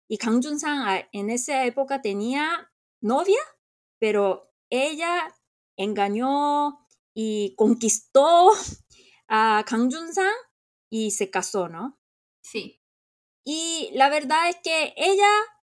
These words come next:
Speaker 1: es que como la mentira de ella es algo, no es algo tan grave, porque ella no es un, una, una delincuente ni nada, solamente como maquilló un poco su historia, ¿no? Porque
Speaker 2: Maquilló
Speaker 1: de
Speaker 2: harto su historia.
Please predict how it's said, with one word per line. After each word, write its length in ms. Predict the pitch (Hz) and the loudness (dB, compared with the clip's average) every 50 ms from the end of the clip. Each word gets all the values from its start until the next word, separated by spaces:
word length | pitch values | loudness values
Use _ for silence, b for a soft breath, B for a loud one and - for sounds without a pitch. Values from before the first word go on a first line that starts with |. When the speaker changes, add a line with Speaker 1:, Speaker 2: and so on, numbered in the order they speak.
| _ _ _ _ _ - | _ _ _ _ _ -16
Speaker 1:
es 100 | 339 - | -14 -12
que 160 | - 392 381 | -12 -6 -4
como 180 | 392 370 349 | -2 -2 0
la 140 | 330 302 294 | 0 0 0
mentira 400 | 285 302 294 269 262 349 392 440 440 415 | 0 0 -2 -2 -2 0 2 2 2 2
de 160 | 339 311 330 | 0 -2 -4
ella 240 | 359 359 392 370 359 | -2 0 2 2 2
es 120 | 349 349 | 0 0
algo, 340 | 339 311 339 359 381 381 415 440 453 466 466 - - _ _ | -2 -2 -2 0 0 0 0 0 0 -2 -4 -8 -14 _ _
no 200 | - 254 269 320 392 | -2 -2 0 2 2
es 120 | 440 440 392 | 0 0 0
algo 300 | 370 392 403 392 403 392 | 0 0 0 0 -2 -6
tan 240 | - 370 381 403 370 | -4 -4 -4 -4 -4
grave, 320 | - 339 359 381 359 262 | -2 -2 0 0 0 0
porque 240 | 220 233 240 - 240 | 0 0 0 0 0
ella 160 | 254 285 339 330 | 0 0 -2 -4
no 120 | 302 294 | -4 -4
es 120 | 302 311 - | -4 -4 -4
un, 600 | 277 269 269 262 262 254 254 247 240 233 226 b b b b _ _ _ _ _ - | -4 -4 -2 -2 -2 0 0 0 0 -2 -4 b b b b _ _ _ _ _ -6
una, 640 | 220 247 254 262 262 247 233 226 214 196 190 185 180 - - | -4 -2 -2 0 0 -2 -2 0 0 -2 -2 -2 -4 -6 -4
una 220 | 226 247 247 233 | -2 0 0 2
delincuente 1120 | 202 196 185 185 180 180 _ - 233 262 294 311 320 302 294 269 - - 277 269 262 262 254 | 2 2 2 0 -2 -4 _ 0 2 2 2 2 0 -4 -6 -8 -6 -2 0 2 2 2 2
ni 140 | 240 233 254 | 0 0 0
nada, 380 | 285 359 427 466 359 214 - - | 0 0 0 2 2 0 0 -4
solamente 640 | - - 330 370 392 403 415 427 427 440 427 440 440 427 427 - | -6 -4 -2 0 0 0 0 -2 -4 -4 -4 -4 -4 -6 -6 -8
como 180 | - 349 339 320 | -10 -12 -10 -6
maquilló 460 | 302 302 - - - - - - 453 466 539 523 | -6 -6 -6 -2 0 0 2 4 4 4 4 2
un 40 | - | 4
poco 280 | - 196 196 190 - - | 4 4 4 4 2 -4
su 160 | - - 190 | -6 -6 -8
historia, 440 | 175 - - - - 180 175 175 170 | -8 -8 -10 -10 -10 -10 -10 -10 -10
¿no? 280 | 185 214 311 453 - _ _ _ _ _ _ _ | -8 -8 -8 -10 -12 _ _ _ _ _ _ _
Porque 340 | - 202 214 359 392 - 370 | -8 -4 -4 -4 -2 -2 -4
Speaker 2:
Maquilló 140 | 330 302 302 | -2 0 2
Speaker 1:
de 80 | 285 | 2
Speaker 2:
harto 160 | 285 294 262 | 2 0 -2
su 80 | 254 - | -6 -10
historia. 220 | - - - - | -14 -20 -20 -20